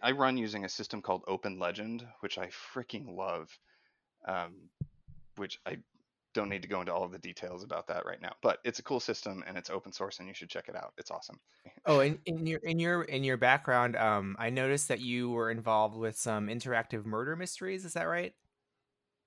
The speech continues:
Speaker 1: Oh, yeah.
Speaker 2: Can you
Speaker 1: Uh,
Speaker 2: tell us about that?
Speaker 1: yeah. So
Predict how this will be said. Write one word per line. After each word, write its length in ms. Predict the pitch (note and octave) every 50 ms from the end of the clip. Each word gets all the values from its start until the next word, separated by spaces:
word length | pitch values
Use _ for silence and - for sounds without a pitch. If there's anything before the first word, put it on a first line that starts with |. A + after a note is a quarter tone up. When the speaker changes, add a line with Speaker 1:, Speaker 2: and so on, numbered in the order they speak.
| _ _ _ _ _ -
Speaker 1:
Oh, 280 | - E3+ G3 C3 F2+ - -
yeah. 240 | C3+ E3 D3+ G#2 F2 _ _ _ _ _ _ _ _ _ _ _ _ _ _ _ _ _ _ _ _ G#2+ A2 A2
Speaker 2:
Can 40 | A2
you 40 | A2
Speaker 1:
Uh, 0 |
Speaker 2:
tell 140 | G#2 D3+ D3+
us 80 | D3
about 160 | - B2+ A2+
that? 180 | - A#2 E3 - - _ _ _ _ _ _ _ _ _ _ _ _ _ _ _ _ _ _ _ _ _ - - _ _ _ _ _ _ _ _ _ _
Speaker 1:
yeah. 320 | C#3 G3 A#3+ B3 C#3 -
So 520 | - - - - C#3 C3 C3 B2+ A#2+ -